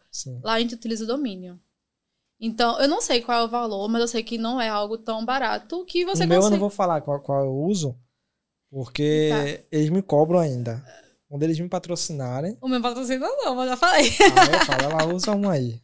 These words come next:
Speaker 2: <laughs> Então, é, é caro pra manter, né, como tava falando. Mas você consegue fazer tudo sem precisar do sistema contábil.
Speaker 1: Consegue?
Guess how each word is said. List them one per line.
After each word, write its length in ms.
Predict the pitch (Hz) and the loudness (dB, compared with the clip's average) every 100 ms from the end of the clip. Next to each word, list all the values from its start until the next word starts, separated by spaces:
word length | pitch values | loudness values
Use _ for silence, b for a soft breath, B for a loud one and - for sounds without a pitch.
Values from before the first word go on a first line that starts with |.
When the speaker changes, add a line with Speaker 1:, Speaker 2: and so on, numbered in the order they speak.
| - | -2
Speaker 2:
<laughs> 800 | 539 587 605 554 466 - _ | 2 4 4 2 -2 -6 _
Então, 560 | 277 302 330 226 202 - | -2 0 0 -2 -4 -10
é, 880 | - 226 233 233 233 226 220 214 202 196 _ _ _ _ _ B B B | -2 2 4 2 2 0 -4 -6 -8 -12 _ _ _ _ _ B B B
é 120 | - 285 | 0 2
caro 220 | 247 233 | 2 0
pra 100 | 233 | 0
manter, 320 | 254 320 214 | -2 -2 -4
né, 100 | 196 | -8
como 160 | 196 208 | -12 -10
tava 120 | 196 | -10
falando. 360 | - 226 185 196 _ B B B | -8 -10 -10 -16 _ B B B
Mas 240 | 269 294 | 0 0
você 180 | 339 349 | 0 -4
consegue 420 | 403 - 349 392 | -4 -2 0 -2
fazer 320 | 392 320 269 269 - | -2 0 0 -2 -4
tudo 460 | 302 294 285 415 | -6 -4 -2 -2
sem 180 | 466 359 | -2 -4
precisar 280 | 339 349 330 | -4 -2 -4
do 60 | 294 | -4
sistema 300 | - 370 320 | -8 -8 -8
contábil. 460 | 311 403 359 190 180 _ _ _ _ _ _ _ | -10 -12 -12 -12 -16 _ _ _ _ _ _ _
Speaker 1:
Consegue? 360 | 135 151 208 | -10 -8 -8